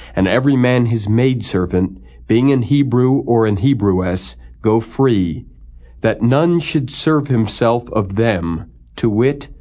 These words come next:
of a Jew his brother. Now when all the princes and all the people which had entered into the covenant heard that every one should let his manservant and every one his maidservant go free,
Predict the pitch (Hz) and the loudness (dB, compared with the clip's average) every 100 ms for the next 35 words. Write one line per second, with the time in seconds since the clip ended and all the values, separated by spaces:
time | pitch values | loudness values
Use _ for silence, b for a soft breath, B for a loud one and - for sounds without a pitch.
0 | - 110 104 101 92 110 131 127 113 117 | -6 -2 0 -2 0 0 2 0 -2 -4
1 | 104 113 110 87 65 - - _ _ _ | -2 0 0 0 -6 -10 -18 _ _ _
2 | _ _ _ - - B B - 139 139 | _ _ _ -20 -20 B B -2 0 2
3 | 143 180 202 185 190 170 139 - 120 123 | 2 2 0 -2 -2 0 0 0 -2 0
4 | 113 131 151 147 - 139 123 113 113 117 | 0 2 0 -4 -2 -4 0 0 0 -2
5 | - 107 - 131 135 127 131 127 117 - | -2 -2 0 2 2 2 0 0 -2 -2
6 | 127 110 90 82 87 - B B B - | -2 -2 -2 -4 -6 -8 B B B -2
7 | 151 143 131 - 135 156 135 139 135 - | 0 0 0 0 0 0 2 2 0 -2
8 | 117 117 131 127 104 113 127 127 120 - | -2 0 0 -2 0 0 2 0 0 0
9 | 98 98 101 101 B B - 92 101 123 | 0 0 -2 -4 B B -2 0 2 2
10 | 135 120 127 117 107 98 113 139 113 - | 2 2 0 0 -2 0 2 2 -2 -2
11 | 87 85 92 78 104 - - 131 113 80 | -2 0 -2 0 0 -2 -2 0 0 -2
12 | 80 | -6